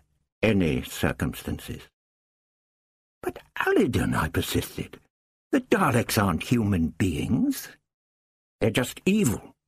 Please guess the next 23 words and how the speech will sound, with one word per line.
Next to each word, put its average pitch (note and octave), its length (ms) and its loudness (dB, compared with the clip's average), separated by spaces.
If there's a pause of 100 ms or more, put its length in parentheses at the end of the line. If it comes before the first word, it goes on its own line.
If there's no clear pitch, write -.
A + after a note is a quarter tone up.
(140)
half G#2+ 280 -2
creatures, C#3 520 0
half D3+ 240 0
machines, D3+ 680 0 (320)
determined C3 640 0
to D3 100 2
destroy D3 460 0
you. F#2 260 -4 (680)
You F4+ 140 0
really A3+ 280 2
imagine C#3 460 2
they're E3 140 0
going C#3+ 160 0
to C3 100 0
leave A#2 220 0
it C3+ 120 -4
like A2 220 0
this?" G2+ 460 -4 (800)
"They'll F#2 180 2
find E2+ 280 2
a D#2 60 0
way E2 160 0
to G2 80 -4